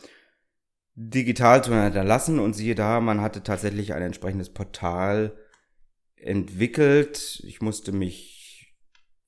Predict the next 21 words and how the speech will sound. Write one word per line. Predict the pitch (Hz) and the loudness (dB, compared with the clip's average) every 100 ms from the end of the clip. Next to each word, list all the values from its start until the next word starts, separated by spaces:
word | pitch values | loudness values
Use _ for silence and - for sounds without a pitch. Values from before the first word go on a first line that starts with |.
| _ - | _ -14
registrieren, | 92 98 92 - 143 156 147 | -8 -8 -8 0 4 4 4
kriegte | 123 123 - 101 | 0 -4 -4 -4
dann | 87 87 92 90 - _ _ _ _ _ - | -4 -2 -4 -6 -12 _ _ _ _ _ -12
per | 101 - | -8 -4
E-Mail | 107 104 101 104 101 101 | -2 0 0 0 0 0
einen | - 92 92 | -2 -4 -6
ellenlangen | - 92 95 95 87 90 90 90 90 90 | -6 -4 -4 -4 -4 -6 -4 -4 -6 -8
Login-Code | - 92 98 95 - 147 180 - 147 143 143 - | -6 -4 -2 -4 -2 0 0 0 0 0 -2 -6
und | 92 98 | -8 -4
gleichzeitig | 98 92 - 101 92 92 - - - - _ _ | -2 -2 -4 -6 -6 -8 -12 -20 -20 -20 _ _
kriegte | - 90 - - | -14 -14 -12 -16
ich | - - | -16 -12
per | 95 | -10
Post | - 117 123 - - - - - _ _ _ | -4 -4 -4 -8 -14 -20 -20 -20 _ _ _
vierzehn | - - 92 | -12 -10 -8
Tage | 98 87 87 | -6 -6 -6
später, | - 95 92 95 92 92 - - | -6 -6 -4 -2 -2 -4 -10 -16
also | 82 82 | -14 -12
vor | - 85 | -8 -6
wenigen | 92 90 87 | -4 -6 -6
Tagen, | - 87 90 98 95 | -6 -6 -6 -6 -10